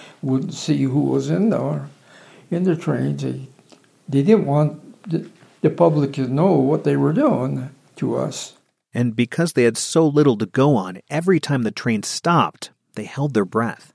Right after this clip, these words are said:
Speaker 1: They let us off the train, and, you know, it was in the middle of that desert somewhere in Arizona, I think it was.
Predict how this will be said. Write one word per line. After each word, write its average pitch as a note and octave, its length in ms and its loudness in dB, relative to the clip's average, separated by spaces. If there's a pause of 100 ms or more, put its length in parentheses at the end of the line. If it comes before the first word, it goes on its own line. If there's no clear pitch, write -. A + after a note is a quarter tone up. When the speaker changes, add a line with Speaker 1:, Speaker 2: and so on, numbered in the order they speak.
Speaker 1:
They A#2+ 140 0
let B2+ 240 4
us A#2+ 240 -4
off B2+ 260 0
the C3+ 140 -12
train, C3 580 0
and, D#3+ 460 -4
you D3+ 60 0
know, B2 160 -6
it C3 60 -4
was C3 240 -10 (600)
in C#3+ 140 -2
the C3+ 80 -2
middle C#3 280 0
of C3+ 140 0
that C3 220 -4 (440)
desert C#3+ 440 -2
somewhere B2+ 600 -2
in A#2 140 -6
Arizona, B2 800 -2
I B2 40 -8
think B2 240 -6
it - 80 -12
was. C3 380 -8